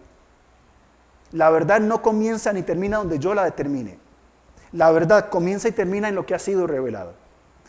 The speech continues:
Así que cualquier otro proceso de santificación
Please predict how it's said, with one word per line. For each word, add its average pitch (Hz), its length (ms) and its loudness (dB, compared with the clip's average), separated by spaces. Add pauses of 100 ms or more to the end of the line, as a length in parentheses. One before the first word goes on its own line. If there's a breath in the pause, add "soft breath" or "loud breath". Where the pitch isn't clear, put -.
(140 loud breath)
Así - 240 -2
que 247 140 0
cualquier 226 360 2
otro 233 240 0
proceso 220 460 -4
de 180 80 -4
santificación 185 920 -6